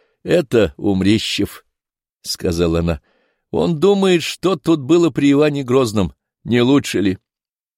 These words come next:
И действительно, то стоял в глубоком размышлении Умрищев, держа ветхую книгу в руках. Он небрежно глядел в сияющую природу и думал о чем-то малоизвестном.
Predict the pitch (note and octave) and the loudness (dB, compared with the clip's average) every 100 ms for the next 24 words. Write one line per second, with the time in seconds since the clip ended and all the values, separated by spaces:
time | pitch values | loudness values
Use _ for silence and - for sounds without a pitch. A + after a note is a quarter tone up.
0 | _ _ _ - C#2 B2+ - - - F#3+ | _ _ _ -16 -14 -10 -10 -8 -2 -2
1 | G#3+ - A3 F#3 _ _ _ _ _ _ | -2 -6 -8 -10 _ _ _ _ _ _
2 | _ _ _ _ - D3 G#3+ G#3 - G#2+ | _ _ _ _ -2 0 0 -2 -4 -2
3 | G#2+ D3+ A#2 F#2 G2 F#2 C#3+ G#3+ F#3 D#3+ | 0 0 -2 -2 0 0 0 0 -2 -2
4 | B2 G#2 G2+ - A#2 D#3+ C#3+ C3 A2 G2+ | -2 -2 -2 -2 0 0 0 0 2 0
5 | F#2 - F#2 - _ _ _ _ F#2 F2 | -2 -6 -10 -10 _ _ _ _ -4 0
6 | E2+ E2+ F2 G#2+ - G2 - F#2 F#2 F2+ | 0 2 0 0 -2 -4 -2 -2 -2 -2
7 | F#2 F2+ F2+ - _ _ _ _ _ _ | -4 -6 -8 -10 _ _ _ _ _ _
8 | _ _ _ _ - D3+ E3+ F3 F#3 F#3+ | _ _ _ _ -10 -4 -2 0 0 0
9 | C3 A2+ G#2 G2+ F#2+ G#2 G2 - G2+ G2 | 0 -2 0 0 2 0 0 -2 0 2
10 | F#2+ - F#2 F2+ E2+ F2+ B2 D#3+ B2+ - | 0 -2 -4 -2 0 2 2 0 -4 -10
11 | _ _ _ F#2 F2 F2+ A#2+ A2 G2+ - | _ _ _ -6 -4 -2 0 0 0 -2
12 | G#2 G#2 E2 _ _ F2+ G2 G2 G2+ E2+ | -4 -2 -6 _ _ -2 0 2 0 -2
13 | E2 E2 E2+ - - F2 | -4 -2 -2 -4 -8 -10